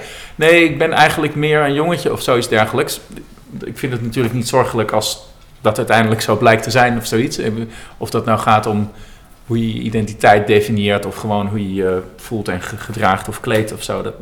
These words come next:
weet je, dat allemaal prima. Maar ik maakte me er op dat moment een beetje zorgen over, omdat ik dacht: "Hmm,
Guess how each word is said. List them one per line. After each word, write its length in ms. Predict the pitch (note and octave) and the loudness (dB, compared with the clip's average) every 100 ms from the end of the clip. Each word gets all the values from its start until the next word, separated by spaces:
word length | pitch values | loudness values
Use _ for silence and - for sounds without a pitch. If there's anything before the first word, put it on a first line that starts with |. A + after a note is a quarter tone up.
| - | -10
weet 180 | A2 A2+ | -6 -4
je, 80 | C#3 | -2
dat 240 | B2+ - - - - - - - - | -2 -4 -14 -20 -20 -20 -20 -20 -2
allemaal 260 | C3+ C3 A#2 | 2 2 2
prima. 480 | C3+ D3 A2+ A3 - - - - - - | 0 0 0 -2 -8 -16 -18 -20 -20 -6
Maar 140 | - - | -2 0
ik 100 | C3+ | 4
maakte 280 | D3 C#3+ | 4 4
me 80 | C#3 | 2
er 60 | C#3 | 2
op 100 | C#3 | 4
dat 140 | D3 | 2
moment 180 | D3 C3+ | 2 0
een 100 | C3 | 4
beetje 300 | C#3 F#3 F#3 | 6 6 4
zorgen 320 | D#3+ D3 B2+ | 2 2 4
over, 240 | B2 B2 C#3+ | 4 4 2
omdat 220 | C#3+ B2+ | 0 0
ik 100 | A#2 | 2
dacht: 260 | B2 A#2 - | 2 2 -2
"Hmm, 380 | C#3+ A#2 A2 | -2 0 -2